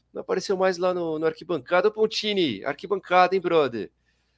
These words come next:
É nóis, André Anderson. Falamos aí. Espero que seja esse meia aí que a gente precisa.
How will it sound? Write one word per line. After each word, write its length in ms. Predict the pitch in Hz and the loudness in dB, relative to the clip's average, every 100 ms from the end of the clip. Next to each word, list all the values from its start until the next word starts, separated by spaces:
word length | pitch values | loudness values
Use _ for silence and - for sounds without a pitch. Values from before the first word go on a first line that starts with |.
| _ _ _ | _ _ _
É 100 | - | -8
nóis, 260 | 165 175 156 | 0 2 2
André 240 | 151 160 | 2 4
Anderson. 440 | 151 165 170 170 175 | 6 4 2 -8 -6
Falamos 640 | - 185 180 190 165 135 | 2 2 4 0 0 0
aí. 100 | 139 | -2
Espero 260 | 135 - 196 | -2 -4 -6
que 80 | - | -6
seja 180 | 170 170 | -8 -8
esse 180 | - | -10
meia 300 | 160 156 147 | -6 -4 -4
aí 80 | 143 | -6
que 80 | 139 | -8
a 40 | |
gente 140 | 127 - | -16 -18
precisa. 680 | 123 - 151 185 185 190 | -16 -14 -10 -8 -4 -6